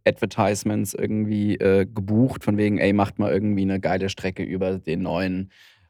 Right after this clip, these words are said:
Automark X Y in, auf Lanzarote", keine Ahnung was.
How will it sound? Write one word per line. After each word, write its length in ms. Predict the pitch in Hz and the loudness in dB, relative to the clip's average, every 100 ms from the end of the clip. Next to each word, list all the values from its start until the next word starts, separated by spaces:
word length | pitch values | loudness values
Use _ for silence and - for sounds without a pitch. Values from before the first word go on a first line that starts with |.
| _ _ - | _ _ 2
Automark 500 | 110 107 101 95 104 | 2 4 0 2 0
X 200 | 95 - | -2 -4
Y 600 | 117 - 110 107 107 101 | -4 2 4 4 2 0
in, 500 | - 101 101 98 82 - | 2 4 4 2 0 -2
auf 180 | 67 95 | -6 -2
Lanzarote", 560 | 98 98 92 95 - | -2 -2 -2 -4 -6
keine 260 | 90 98 95 | -2 0 0
Ahnung 220 | 87 87 | 0 -2
was. 160 | 71 | -6